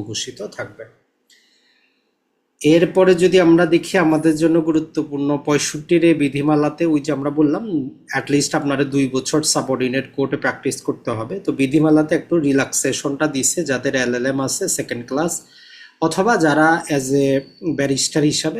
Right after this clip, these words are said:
তারা এক বছর যদি সাবঅর্ডিনেট কোর্টে থাকে, তারপর তারা হাইকোর্টের জন্য পরীক্ষা দেওয়ার জন্য বিবেচিত হবে। আর যারা বিচারক আছেন, যারা জুডিশিয়াল সার্ভিস কমিশনে করেন,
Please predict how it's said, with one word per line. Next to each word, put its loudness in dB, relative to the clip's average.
তারা 0
এক -8
বছর -2
যদি 0
সাবঅর্ডিনেট 0
কোর্টে 2
থাকে, -8
তারপর -4
তারা -4
হাইকোর্টের -2
জন্য -2
পরীক্ষা -2
দেওয়ার 0
জন্য 4
বিবেচিত -2
হবে। -10
আর 0
যারা 4
বিচারক 4
আছেন, -2
যারা 0
জুডিশিয়াল 2
সার্ভিস -2
কমিশনে 0
করেন, 0